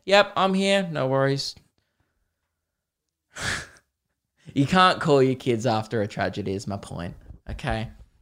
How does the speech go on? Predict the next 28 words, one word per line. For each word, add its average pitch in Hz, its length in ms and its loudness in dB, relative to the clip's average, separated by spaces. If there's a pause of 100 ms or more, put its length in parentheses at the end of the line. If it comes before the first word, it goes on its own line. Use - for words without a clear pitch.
(100)
I - 80 -4
think 127 140 4
I 117 60 4
made 107 240 2
that. 98 260 -4 (840)
I've 113 80 -8
made 117 160 2
it 113 120 -4
very 110 200 -2
clear, 101 400 -10 (520)
you 110 120 -8
know? 113 180 -6 (1500)
The 208 80 -4
plague 208 520 4
here. 392 300 2 (240)
<laughs> - 80 -10
I - 960 -6
think 156 160 2
I 123 40 4
just - 180 -4
like 107 160 0
doing 110 160 -2
the 110 80 -2
voice, 104 320 -2
guys. 110 380 -4 (440)
Um, 135 640 6
all 156 80 10
right, 147 240 10